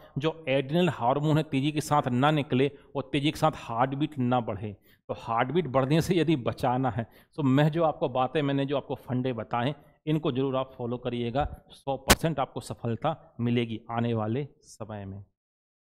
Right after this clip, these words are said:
एमपीएससी संबंधित और कोई प्रश्न भी आप, आ, आपके पास हैं या आप चाहते हैं कि सर,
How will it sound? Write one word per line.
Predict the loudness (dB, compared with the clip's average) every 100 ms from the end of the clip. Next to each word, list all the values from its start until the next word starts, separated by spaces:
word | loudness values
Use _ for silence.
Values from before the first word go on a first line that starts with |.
| _ _ _ _ _ _
एमपीएससी | 2 4 4 2 4 2
संबंधित | 4 4 4 2 0
और | -2 -4
कोई | 0 -2
प्रश्न | -2 -4 -2
भी | 0
आप, | 0 0 0
आ, | 2 2 0 -4 -2
आपके | 0 0
पास | 2 2 2 0
हैं |
या | 4 4
आप | 2
चाहते | 0 0 0
हैं | -2
कि | 0
सर, | 0